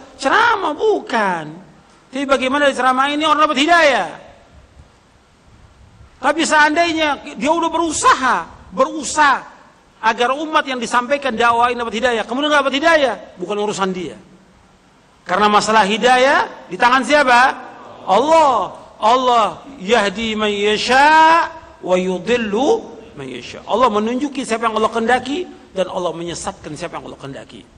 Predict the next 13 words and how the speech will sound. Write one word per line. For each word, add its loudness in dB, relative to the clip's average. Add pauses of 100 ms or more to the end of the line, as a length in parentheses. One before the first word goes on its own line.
(1900)
Maka -8
Allah 2
menyebutkan, 0 (540)
"In -6
tahris -6
ala -2
hudahum -2
fa -8
innallaha -10
la -12
yahdi -12
man -14
yudil." -14